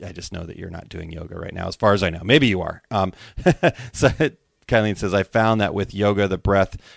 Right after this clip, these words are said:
to movement intention allows me to tune into my body and mind. I feel more connected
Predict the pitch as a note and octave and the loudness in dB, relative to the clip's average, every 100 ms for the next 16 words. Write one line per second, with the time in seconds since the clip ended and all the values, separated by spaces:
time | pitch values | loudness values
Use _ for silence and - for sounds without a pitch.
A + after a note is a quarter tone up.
0 | - - F#2+ G2+ A2 G2 G2+ G2+ - - | -10 -4 0 0 0 0 -2 -2 -6 -18
1 | - A#2+ G2 A2+ G#2+ - G#2 F#2+ F#2 G2 | -4 -2 0 2 0 0 -2 0 2 2
2 | F#2 G2 F2+ - B2 C3 B2+ A2+ G2 F2+ | 0 -4 -4 -4 -2 -2 -2 -2 -2 0
3 | F#2 F#2 F#2 E2+ E2+ F#2 F#2 F#2 F2+ - | 0 0 -2 -4 -2 -2 -2 -4 -6 -14
4 | - - F2+ A2+ A2 G#2+ F#2+ - F#2 F2+ | -8 -4 -2 0 0 0 -2 -2 -2 -2
5 | F#2+ F2+ | -4 -4